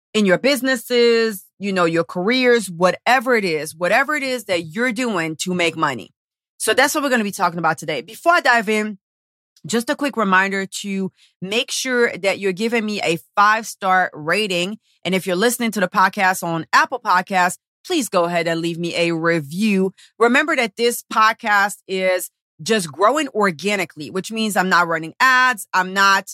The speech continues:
there's no ad budget going into growing my podcast. So I literally depend on each and every single one of you ladies to show up every single week,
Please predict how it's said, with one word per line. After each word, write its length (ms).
there's 240
no 320
ad 300
budget 500
going 260
into 460
growing 300
my 100
podcast. 540
So 220
I 80
literally 380
depend 420
on 280
each 360
and 280
every 240
single 260
one 140
of 100
you 80
ladies 320
to 80
show 220
up 120
every 200
single 260
week, 300